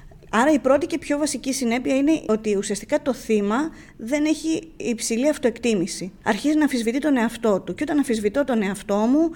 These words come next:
δεν τολμάω, χάνω το θάρρος μου και δεν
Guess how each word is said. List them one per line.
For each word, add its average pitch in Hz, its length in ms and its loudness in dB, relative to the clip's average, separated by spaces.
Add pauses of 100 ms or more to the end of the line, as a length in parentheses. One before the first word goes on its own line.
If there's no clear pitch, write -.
(240)
δεν 320 320 2
τολμάω, 233 640 4
χάνω 277 280 0
το 240 100 -2
θάρρος 202 460 0
μου 302 240 2 (320)
και 269 160 2
δεν 349 200 0